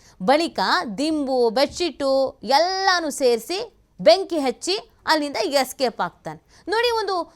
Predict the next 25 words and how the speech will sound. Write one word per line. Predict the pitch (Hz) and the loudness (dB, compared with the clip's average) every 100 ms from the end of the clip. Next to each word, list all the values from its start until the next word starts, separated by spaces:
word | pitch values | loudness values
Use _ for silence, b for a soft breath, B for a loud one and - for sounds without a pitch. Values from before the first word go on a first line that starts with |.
| _ | _
ಸಿನಿಮೆಯ | - 381 494 539 508 403 | -4 -2 0 0 0 0
ರೀತಿಯಲ್ಲಿ | 359 311 359 440 | -4 -4 -4 -4
ಈ | 349 349 302 - | -4 -4 -4 -6
ಘಟನೆ | 233 285 294 320 | 2 2 2 0
ಆಗೋದು. | 302 214 175 160 - _ _ _ _ - | 0 0 -2 -8 -10 _ _ _ _ -2
ಈತ | 370 440 359 302 453 - | 2 4 4 4 2 -2
ಪ್ರೀತಿ | 415 453 494 466 | 2 4 4 4
ಮಾಡ್ತಾ | 392 349 320 | 2 0 0
ಇದ್ನಂತೆ | 277 240 247 226 | 0 -2 -4 -4
ಶರ್ಮಿಳನನ್ನ. | 226 240 254 226 180 156 190 - _ - | -2 -2 -2 -4 -6 -8 -14 -20 _ 2
ಆದ್ರೆ | 440 453 | 4 6
ಶರ್ಮಿಳಾಗೆ | 381 370 466 494 453 494 | 4 4 4 2 4 2
ಈ | |
ವಿಚಾರವೇ | 320 320 403 415 415 | 2 4 6 6 2
ಗೊತ್ತಿರ್ಲಿಲ್ಲ | 311 285 285 370 320 311 415 - _ | -2 -2 -2 -4 -4 0 0 -2 _
ಈತ | - 403 453 453 | -2 0 0 -2
ಪ್ರೀತಿ | 359 359 349 | -4 -4 -4
ಮಾಡ್ತಾನೆ | 277 240 226 202 | -4 -4 -6 -6
ಅಂತ. | 226 247 180 B B | -6 -6 -10 B B
ಹೆಂಗ್ | - 392 494 | -2 0 0
ಗೊತ್ತಾಗತ್ತೆ | 494 415 392 359 311 | 0 2 2 2 2
ಹೇಳಿ? | 269 | 2
ಹದಿನಾರು | 247 294 392 466 440 | 4 4 4 4 4
ವರ್ಷ | 370 339 | -2 -4
ಚಿಕ್ಕವನು | 320 - - 269 226 190 180 185 320 494 _ | -6 -8 -4 2 2 0 -6 -4 -2 -4 _